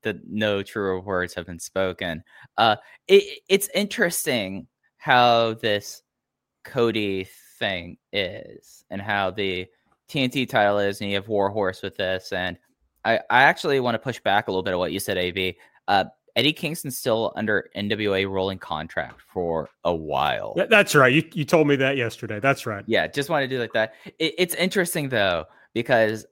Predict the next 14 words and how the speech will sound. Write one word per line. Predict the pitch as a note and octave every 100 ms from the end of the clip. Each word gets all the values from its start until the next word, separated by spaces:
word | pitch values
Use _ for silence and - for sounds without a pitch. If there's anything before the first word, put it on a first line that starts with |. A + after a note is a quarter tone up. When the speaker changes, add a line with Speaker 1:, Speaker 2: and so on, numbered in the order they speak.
| -
Speaker 1:
as | A2+ B2
I | A2+
talked | C3 A#2
about | B2
on | G#2+
Patreon, | A#2+ A#2 A2+ G#2+ G2 _ _ _ _ _ _ _ -
they | D3
had | E3+ E3+
a | D3
brand | - C3+ C#3 D3+ D3+
new | C#3 B2+ A#2+ A2 -
independent | B2 B2+ D3 A2+ -
wrestling | - G#2+ - G2
title | - G#2 F#2+ F2+ D2